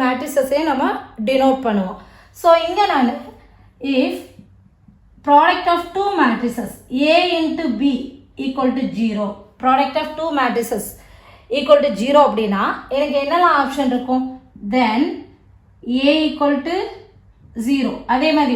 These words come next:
ஒரு ஜீரோ மேட்ரிக்ஸையும் ஒரு நான் ஜீரோ மேட்ரிக்ஸையும் மல்டிப்ளை பண்ணும்போது ஆப்வியஸா என்னதான் கிடைக்கும்?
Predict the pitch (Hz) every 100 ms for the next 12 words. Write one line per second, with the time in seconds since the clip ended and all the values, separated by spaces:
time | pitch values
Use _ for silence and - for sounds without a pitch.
0 | 254 254 233 320 330 320 294 269 285 320
1 | 381 392 302 285 285 294 302 285 262 262
2 | 269 302 262 277 269 285 262 254 277 262
3 | 226 269 277 277 262 269 254 233 330